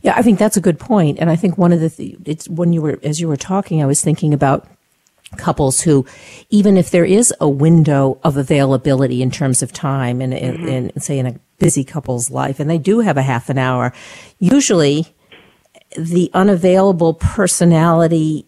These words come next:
Speaker 1: even, and they're sitting there in the, in their living room or in their den, won't take the opportunity. They're still not available, even though they have the time, even though it's maybe
Speaker 2: Right.
Speaker 1: a short period of time, and they're still distant, and they're still not able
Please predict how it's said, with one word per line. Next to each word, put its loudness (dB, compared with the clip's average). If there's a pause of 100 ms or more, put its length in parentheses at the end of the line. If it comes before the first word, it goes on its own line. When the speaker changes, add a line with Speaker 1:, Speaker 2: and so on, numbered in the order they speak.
Speaker 1:
even, 0
and 2
they're 2
sitting 0
there 2
in 0
the, -4
in 4
their 2
living 2
room 2
or 2
in -2
their 2
den, 0 (340)
won't 2
take 0
the 0
opportunity. 0
They're 2
still 0
not 4
available, 2
even 4
though 4
they 2
have 2
the -2
time, -2
even 0
though 2
it's -2
maybe 0
Speaker 2:
Right. 0
Speaker 1:
a -2
short 0
period -4
of -4
time, -2
and 2
they're 4
still 2
distant, -2
and 0
they're 2
still 0
not 2
able 2